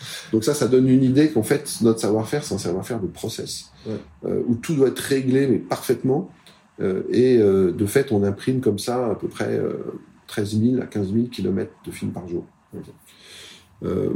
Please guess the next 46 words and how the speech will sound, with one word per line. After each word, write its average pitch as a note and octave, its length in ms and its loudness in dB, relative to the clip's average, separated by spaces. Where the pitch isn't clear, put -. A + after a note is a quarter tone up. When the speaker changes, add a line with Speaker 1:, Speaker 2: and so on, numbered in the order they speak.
Speaker 1:
bon, G2+ 160 6
ça, E3 160 2
c'est C#3+ 140 4
le A#2 60 2
point C3+ 160 6
de C3 60 6
départ. A2+ 380 2
C'est - 140 2
le G2+ 60 0
point C3 180 4
de A#2 100 8
départ. C#3 340 4
Donc, G#2 220 4
euh, G2 520 8
et F#2 160 0
quand A2+ 200 2
je - 80 -10
suis - 120 4
arrivé, A2 340 6
on C3 120 6
était G#2 200 6
numéro G#2+ 320 8
quatre A#2 260 0
mondial, G#2+ 540 4
euh, F2 380 -2
et D#2+ 60 -4
plutôt G2+ 800 2
en - 40 -16
situation - 400 -4
pas G2+ 140 -4
simple. C3+ 360 -4
Et G2+ 60 -4
puis G2+ 180 0
avec A2+ 300 2
l'activité A2 720 2
sur G#2 160 0
les F#2+ 80 2
cartouches G#2 400 -4
d'encre A#2 300 2
et F#2 40 0
cartouches F#2+ 360 -6
laser A2+ 320 2
qui G2+ 100 -2
perdaient F2+ 260 -2
beaucoup G#2+ 300 -2
d'argent, A2 460 -2